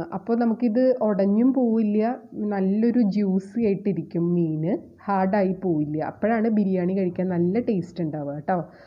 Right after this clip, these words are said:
അപ്പോൾ ഈ ഒരു പരുവത്തിന് നമ്മളിത് കോരിയെടുക്കണം. പിന്നെ നമ്മളിത്,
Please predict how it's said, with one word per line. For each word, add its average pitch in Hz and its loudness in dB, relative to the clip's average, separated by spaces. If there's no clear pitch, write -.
അപ്പോൾ 202 -2
ഈ 220 2
ഒരു 269 2
പരുവത്തിന് 185 0
നമ്മളിത് 175 0
കോരിയെടുക്കണം. 165 -2
പിന്നെ 254 4
നമ്മളിത്, 277 4